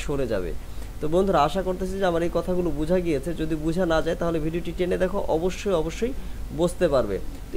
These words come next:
এই সম্পর্কটা আমাদের এই জন্যই দরকার যে আমাদের এই জায়গাটা, এখন লক্ষ্য করো, আমাদের কিলোমিটার প্রকাশ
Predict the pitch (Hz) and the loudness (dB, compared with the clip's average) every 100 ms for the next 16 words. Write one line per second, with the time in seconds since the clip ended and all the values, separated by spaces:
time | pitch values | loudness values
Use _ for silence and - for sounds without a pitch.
0 | - 196 196 202 208 202 196 196 190 190 | 2 2 4 0 0 0 2 2 4 2
1 | 185 - 196 196 202 208 185 175 - 160 | 2 4 4 4 4 4 4 4 4 0
2 | - - - - 160 170 190 185 - 202 | 0 -4 -4 0 2 4 4 2 2 2
3 | 208 190 175 160 156 147 180 156 156 175 | 4 4 6 4 4 2 2 0 0 0
4 | 156 117 147 160 151 - - 196 202 202 | 2 2 2 0 -2 -4 -6 -2 0 2
5 | 185 190 175 170 165 | 2 2 2 0 0